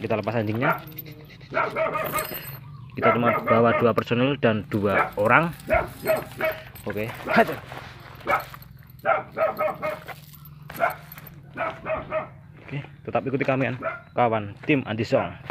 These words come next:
Mantap. Ya kawan, ya seperti ini lokasinya. Seperti biasa,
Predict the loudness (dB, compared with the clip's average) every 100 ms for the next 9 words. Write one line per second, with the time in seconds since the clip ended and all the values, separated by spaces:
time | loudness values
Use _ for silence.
0 | -10 -12 -8 -8 0 2 4 2 -4 -14
1 | -16 -8 -6 -6 -10 -16 -16 -18 -20 -20
2 | -20 -18 -18 -18 -20 -20 -20 -20 -20 -20
3 | -20 -20 -20 -20 -6 6 8 10 10 10
4 | 10 8 8 10 8 4 2 6 8 8
5 | 8 8 8 8 8 2 -14 -20 -20 -20
6 | -20 -20 -20 -20 -20 -18 -18 -12 -8 0
7 | 4 4 6 8 10 10 10